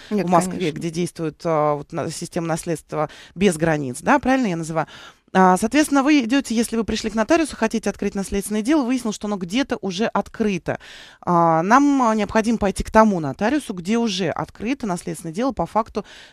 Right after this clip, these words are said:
Speaker 2: смерти этого наследодателя. И очень хотелось бы озвучить нашим слушателям, а, соответственно, те документы, которые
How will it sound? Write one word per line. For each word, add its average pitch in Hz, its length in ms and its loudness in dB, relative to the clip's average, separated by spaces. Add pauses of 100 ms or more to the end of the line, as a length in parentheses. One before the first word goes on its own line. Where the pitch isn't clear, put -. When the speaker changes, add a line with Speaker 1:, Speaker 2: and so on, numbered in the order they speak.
Speaker 2:
смерти 220 360 -2
этого 202 180 -4
наследодателя. 180 840 -2
И 151 40 -2
очень 240 200 -4
хотелось 226 320 -2
бы 208 120 0
озвучить 214 380 -4
нашим 202 320 -2 (400)
слушателям, 233 720 0
а, 180 260 0
соответственно, 226 340 -4
те 254 140 -2
документы, 226 480 -2
которые 226 460 -2